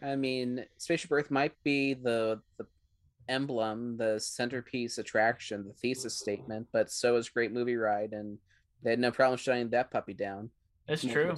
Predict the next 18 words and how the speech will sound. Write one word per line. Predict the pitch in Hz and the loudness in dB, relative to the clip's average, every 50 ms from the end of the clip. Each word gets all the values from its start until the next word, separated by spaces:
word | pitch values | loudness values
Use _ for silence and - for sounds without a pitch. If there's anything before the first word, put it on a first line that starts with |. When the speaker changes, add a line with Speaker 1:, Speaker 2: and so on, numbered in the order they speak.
| 127 | -4
Speaker 1:
times. | 101 98 98 98 101 113 123 - - - - - | -6 -6 -6 -8 -10 -12 -12 -12 -14 -14 -8 -4
Um, | 113 110 107 104 98 98 98 98 95 98 101 - _ _ _ _ _ _ _ _ _ _ - | -2 0 0 2 0 0 -2 -4 -6 -8 -10 -14 _ _ _ _ _ _ _ _ _ _ -2
and | 131 | 2
by | 127 127 | 4 4
multiple | 131 135 123 - 120 | 4 4 2 2 -2
times, | - - 120 117 113 | -2 -2 -2 0 0
I | 120 110 | 0 0
mean | 113 113 110 110 110 | 0 0 -2 -2 -4
to | - 120 | -6 -8
put | - - 135 117 120 | -2 0 2 2 4
in | 113 113 | 4 2
the | 110 | 0
T | - - 117 113 | -2 -2 -4 -4
C | 107 - - 113 107 | -4 -4 -4 -2 -2
M | 104 104 101 | -2 -2 -2
refurb, | 104 101 104 - - 110 107 98 107 110 104 | -4 -4 -4 -4 0 0 2 4 4 2 2
and | 107 107 110 110 | 0 -2 0 0
then | 110 107 104 | 0 0 -2